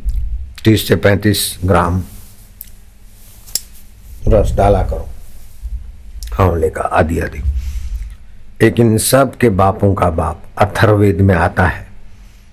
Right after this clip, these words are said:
कि उदित सूर्य देव की किरणें, हल्की लाल किरणें, वो जीवनी शक्तियों को अपने आप में,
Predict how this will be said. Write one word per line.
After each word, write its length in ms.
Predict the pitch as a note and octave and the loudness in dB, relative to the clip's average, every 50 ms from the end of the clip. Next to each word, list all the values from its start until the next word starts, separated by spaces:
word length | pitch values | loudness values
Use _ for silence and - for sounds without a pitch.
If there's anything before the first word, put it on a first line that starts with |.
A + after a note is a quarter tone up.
| - - - | -20 -18 0
कि 260 | - A2+ G#2+ - - - | 2 2 2 2 2 2
उदित 420 | A#2+ C#3 B2+ A#2 D3 D3 B2 - A2 | 2 2 4 4 2 2 2 0 -2
सूर्य 460 | - - - - C3 B2+ A#2 B2 A2 | -2 -2 0 2 2 4 4 4 2
देव 280 | F#2+ G2+ G#2+ G#2 G#2 F#2+ | 4 4 4 4 4 2
की 200 | G2 - G#2+ G2 - - - - | 2 2 2 2 0 -6 -2 2
किरणें, 420 | A#2+ A#2 G#2 G2 F2+ D#2+ D#2 - - - - - - - - - - - - - - - - - - - | 4 4 4 4 2 2 0 -4 -8 -10 -8 -4 -2 -2 -2 -2 -2 -2 -2 0 -2 -2 -4 -4 0 2
हल्की 380 | A#2 A2+ G#2+ G#2 - A2+ A2 G2+ | 4 4 4 2 2 2 4 4
लाल 300 | G2 F#2+ F2+ F#2+ G#2+ G2 | 4 2 4 2 2 2
किरणें, 440 | G2 - G#2 F2 F2+ E2+ E2 D#2+ - - - - - - - - - - - - - - - - - - - - | 2 0 2 2 2 0 0 -4 -8 -12 -16 -16 -14 -14 -16 -16 -18 -20 -20 -20 -20 -20 -20 -20 -20 -8 0 2
वो 140 | A2+ A2 | 2 4
जीवनी 500 | G#2 G2 F#2 G#2 A#2 A#2+ B2 B2+ C3 C3 | 4 2 2 4 4 4 4 4 4 2
शक्तियों 540 | A#2 - - - G2 - - - A#2 A2+ G#2+ | 2 2 0 -2 -2 -2 0 2 2 4 2
को 160 | F#2+ - B2 | 2 2 0
अपने 480 | A2+ - - - G#2 - - A2 A2+ G#2+ | 0 2 0 -2 -2 0 2 2 2 2
आप 340 | G2+ - G2+ F#2+ F#2+ F#2+ - F#2 | 2 2 2 2 2 0 0 0
में, 180 | F2+ E2+ D#2+ | 0 0 0